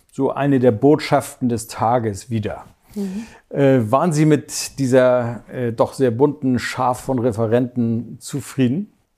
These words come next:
Speaker 2: Ja, ähm, weil ich glaube, dass gerade diese bunte Schar und diese Vielfalt es wirklich für den Kunden ausgemacht hat, also für den Unternehmer.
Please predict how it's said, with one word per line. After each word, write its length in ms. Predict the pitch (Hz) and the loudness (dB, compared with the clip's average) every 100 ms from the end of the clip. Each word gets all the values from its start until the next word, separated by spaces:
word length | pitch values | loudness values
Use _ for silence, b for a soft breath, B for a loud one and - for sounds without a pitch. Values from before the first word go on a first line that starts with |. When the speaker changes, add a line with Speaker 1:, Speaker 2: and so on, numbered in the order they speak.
| _ | _
Speaker 2:
Ja, 440 | 233 339 262 247 339 330 B B - | -4 -2 -2 -4 -8 -12 B B -8
ähm, 360 | 233 240 240 233 | -4 -4 -4 -4
weil 140 | 240 | -4
ich 140 | 240 - | -6 -6
glaube, 320 | 233 247 254 | -4 -2 -4
dass 240 | 247 - | -6 -8
gerade 340 | - 220 240 240 | -6 -4 -4 -4
diese 260 | 214 214 | -4 -4
bunte 380 | 196 233 262 240 | -2 -2 -2 -6
Schar 300 | 220 - 269 | -10 -4 -4
und 100 | 226 | -4
diese 180 | 214 196 | -6 -8
Vielfalt 580 | 214 - 294 294 214 208 | -8 -4 -4 -4 -6 -6
es 240 | 202 - _ _ _ _ | -10 -14 _ _ _ _
wirklich 300 | 233 233 226 | 0 0 -6
für 100 | 220 | -4
den 140 | 208 | -4
Kunden 240 | - 220 220 | -4 -6 -6
ausgemacht 760 | 233 - - - - - - | -8 -10 -16 -12 -10 -12 -12
hat, 180 | - - | -12 -10
also 180 | - 196 | -8 -8
für 140 | - | -8
den 160 | 190 185 | -8 -6
Unternehmer. 600 | 202 202 208 240 196 170 | -6 -2 0 0 -2 -6